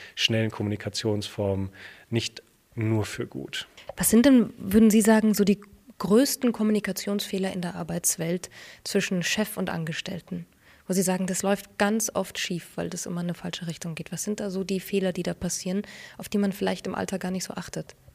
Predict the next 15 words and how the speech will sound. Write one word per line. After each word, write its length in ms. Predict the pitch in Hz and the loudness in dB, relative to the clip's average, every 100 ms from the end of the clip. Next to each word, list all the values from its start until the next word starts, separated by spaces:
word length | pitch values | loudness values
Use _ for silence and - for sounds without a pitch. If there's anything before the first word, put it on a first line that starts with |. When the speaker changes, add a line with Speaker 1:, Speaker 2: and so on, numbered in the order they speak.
| _ | _
Speaker 1:
Da 140 | 113 | 0
würde 120 | 113 131 | 2 2
ich 80 | |
gerne 260 | - 135 131 | 8 8 8
nur 200 | 123 120 | 4 2
ein 260 | 117 123 151 | 2 2 2
Thema 340 | - 139 135 | 2 4 4
nennen, 440 | 127 131 143 170 | 2 2 2 2
weil 260 | 120 110 110 | 2 2 2
das 240 | 110 113 | 0 0
halte 180 | 120 113 | 0 0
ich 100 | 113 | -2
für 100 | - | -2
das 160 | 110 - | -2 -2
Gravierendste. 920 | 104 95 107 127 101 - - 110 156 | -2 -2 2 2 2 -4 -6 -6 -6